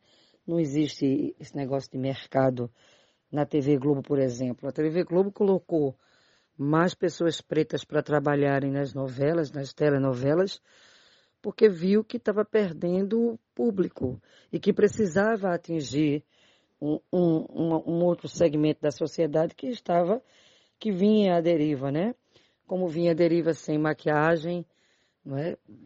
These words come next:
Próprias pra mulheres de pele preta, como a gente vê com mais frequência comerciais pra pessoas de pele preta. Mas, é, a gente deve admitir e, e conceber que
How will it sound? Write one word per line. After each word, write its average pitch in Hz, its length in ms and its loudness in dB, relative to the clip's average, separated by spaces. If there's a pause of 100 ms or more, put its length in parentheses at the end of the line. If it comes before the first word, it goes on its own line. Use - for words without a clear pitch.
(160)
Próprias 156 480 2
pra 151 320 -4
mulheres 147 460 -2
de 147 80 -10
pele 143 280 -4
preta, 165 640 0 (800)
como 175 260 4
a 170 60 2
gente 156 260 -4
vê 147 180 -2
com 147 140 -4
mais 151 220 0
frequência 147 800 -4 (340)
comerciais 147 1200 0 (540)
pra 143 160 -4
pessoas 147 460 0
de 139 80 -6
pele 143 280 -2
preta. 160 640 0 (540)
Mas, 165 320 0
é, 156 100 6
a 190 80 2
gente 170 220 -4
deve 170 240 2
admitir 202 720 -2 (160)
e, 156 560 -4
e 135 40 -8 (320)
conceber 175 580 2
que 262 280 -2